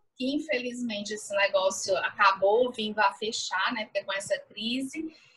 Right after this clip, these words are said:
E hoje eu estou na Cialme, né, que é um prazer muito grande estar com essa família, família Carneiro, né, e desenvolvendo um trabalho, tendo a oportunidade de implementar,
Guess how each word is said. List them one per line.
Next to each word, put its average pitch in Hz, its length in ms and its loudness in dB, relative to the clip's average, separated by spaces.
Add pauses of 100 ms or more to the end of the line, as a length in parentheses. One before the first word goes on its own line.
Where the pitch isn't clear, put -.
(240)
E 349 180 6
hoje 349 380 8
eu 359 60 -2
estou 330 380 2
na 320 140 4
Cialme, 330 720 -2
né, 254 260 -4
que - 80 -4
é 269 40 2
um 269 100 -4
prazer 233 420 0
muito 254 420 -2
grande 233 500 -4
estar 202 260 0
com - 80 -6
essa - 200 -8
família, 214 760 -2
família 190 420 0
Carneiro, 185 800 -2 (580)
né, 202 460 6
e 240 160 4
desenvolvendo 226 800 2
um 208 100 -2
trabalho, 208 540 4
tendo 208 160 -4
a 202 80 0
oportunidade 202 760 -4
de - 200 -12
implementar, 196 840 -2